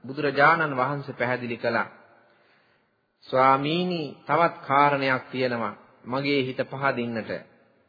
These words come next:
ඒ තමයි ඔබ වහන්සේගේ ධර්ම දේශනා කරන ක්‍රම හතරක් තියෙනවා. ආදේශනා විධි හතරක්."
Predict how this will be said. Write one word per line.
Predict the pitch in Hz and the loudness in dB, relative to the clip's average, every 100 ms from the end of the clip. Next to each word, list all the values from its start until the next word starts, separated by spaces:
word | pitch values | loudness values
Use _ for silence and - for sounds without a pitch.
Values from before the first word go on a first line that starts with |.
| _ _ _ _ _ _ | _ _ _ _ _ _
ඒ | 160 185 | 2 2
තමයි | 170 151 160 196 196 156 | 4 4 4 4 2 0
ඔබ | 160 | 2
වහන්සේගේ | 151 160 175 160 160 156 143 143 135 131 | 2 2 -2 -4 -4 -2 -2 -2 -4 -6
ධර්ම | 110 131 175 170 | 0 2 2 0
දේශනා | 151 151 147 143 139 135 | 0 -2 -2 0 0 0
කරන | 135 131 127 | -2 -4 -6
ක්‍රම | 120 127 123 | -6 -6 -4
හතරක් | 131 - 160 143 - | -4 2 4 4 0
තියෙනවා. | 127 123 113 98 - _ _ _ _ _ - | -4 -4 -4 -8 -12 _ _ _ _ _ -2
ආදේශනා | 123 127 139 165 165 165 156 143 | 2 2 2 0 0 0 2 2
විධි | 139 143 | -2 -4
හතරක්." | 127 143 123 104 | -2 0 2 2